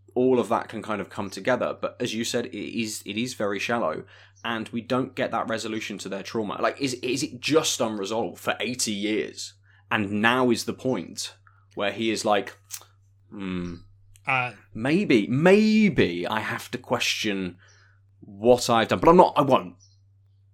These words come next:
Speaker 1: But maybe I should."
Speaker 2: Yeah, I mean,
Speaker 1: But,
Speaker 2: this is sort
Speaker 1: mm,
Speaker 2: of
Speaker 1: no, I won't.
Speaker 2: what, yeah, what I was getting to with why it, it feels more like that it's that former, um,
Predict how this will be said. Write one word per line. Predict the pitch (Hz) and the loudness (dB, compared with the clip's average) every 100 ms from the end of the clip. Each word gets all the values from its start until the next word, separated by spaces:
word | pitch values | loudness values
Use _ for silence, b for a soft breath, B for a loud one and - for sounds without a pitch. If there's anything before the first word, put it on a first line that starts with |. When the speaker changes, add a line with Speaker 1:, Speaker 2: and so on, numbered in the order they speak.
| _ _ _ - | _ _ _ -10
Speaker 1:
But | 131 | -6
maybe | 139 143 127 123 | -4 -4 -4 -4
I | |
should." | 120 - 113 90 - 175 | -4 -6 -6 -10 -6 2
Speaker 2:
Yeah, | 165 135 107 147 | 4 4 0 -4
I | |
mean, | 160 156 | -4 -2
Speaker 1:
But, | 151 | 2
Speaker 2:
this | 170 | 4
is | 147 127 | 6 4
sort | 117 | 4
Speaker 1:
mm, | 113 | 0
Speaker 2:
of | 92 | -2
Speaker 1:
no, | 117 | -2
I | 113 | 0
won't. | 95 92 _ | -2 -8 _
Speaker 2:
what, | 139 131 - _ - - | -4 -4 -6 _ -20 -8
yeah, | 143 139 | 2 2
what | 120 117 120 | 2 0 -2
I | 120 | -2
was | 113 | -2
getting | 123 113 104 | -4 -4 -4
to | 113 104 | -6 -4
with | 101 - | -6 -2
why | 104 104 | -2 -2
it, | 80 - - | -4 -14 -16
it | 120 | -16
feels | - - 127 123 104 120 | -12 -2 0 0 0 -4
more | 113 113 107 | -2 0 0
like | 104 101 - | 0 -2 -6
that | 98 - _ - | -8 -10 _ -20
it's | 85 85 104 - | -16 -12 -10 -8
that | 110 98 90 | -4 -4 -6
former, | - 113 110 104 98 92 - | -6 -6 -4 -4 -4 -6 -6
um, | 98 92 90 90 | -6 -4 -4 -8